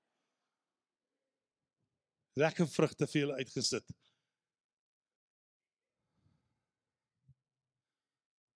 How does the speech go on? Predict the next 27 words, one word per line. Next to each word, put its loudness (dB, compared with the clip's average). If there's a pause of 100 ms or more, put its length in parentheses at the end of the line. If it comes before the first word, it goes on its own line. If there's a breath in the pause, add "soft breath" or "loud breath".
(140)
As -6
jy 2
'n -2
goeie 2
vrug -6
eet, -4
dan -8
voel 0
jy 0
wel 0
meer 2
hê 0
van -6
hom. -16 (1900)
As -2
jy 2
'n -4
goeie 0
vrug -4
is, -6
dan -6
wil -4
mense -4
meer -4
hê -6
van -16
jou. -20